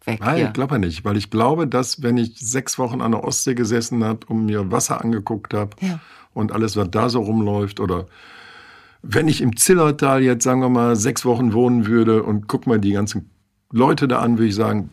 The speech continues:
Speaker 2: boah, auch nicht so meins.
Speaker 1: Na ja, d-, d-, d-, sind ja überall nette Menschen. Und,
Speaker 2: Ja, aber
Speaker 1: und
Speaker 2: die haben alle
Speaker 1: also
Speaker 2: Zukunft. Ich finde, der Norden hat Zukunft, der Süden hat Zukunft.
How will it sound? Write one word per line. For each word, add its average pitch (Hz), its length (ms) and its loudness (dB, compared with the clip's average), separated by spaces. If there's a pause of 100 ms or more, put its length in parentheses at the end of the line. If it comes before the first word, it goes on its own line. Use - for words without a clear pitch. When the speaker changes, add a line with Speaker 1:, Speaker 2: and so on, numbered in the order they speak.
(280)
Speaker 2:
boah, - 420 -20 (1800)
auch 127 200 2
nicht 92 200 2
so 90 140 -2
meins. 80 540 -4 (760)
Speaker 1:
Na 117 80 -10
ja, 117 280 -2
d-, 131 100 -12
d-, 135 180 -10 (260)
d-, - 120 -12 (100)
sind 135 200 -6
ja 139 100 -2
überall 143 380 -6
nette 127 240 -6
Menschen. 117 440 -2
Und, - 120 -8
Speaker 2:
Ja, 135 160 0
aber 165 180 0
Speaker 1:
und 156 260 -2
Speaker 2:
die 147 260 -2
haben 170 180 -4
alle 170 180 -4
Speaker 1:
also 139 160 -4
Speaker 2:
Zukunft. 113 760 -2 (120)
Ich 104 140 -6
finde, 147 380 -4 (400)
der 117 120 2
Norden 180 340 2
hat 226 160 -2
Zukunft, 208 560 -4
der 110 80 -2
Süden 175 420 0
hat 185 140 -4
Zukunft. 180 680 -6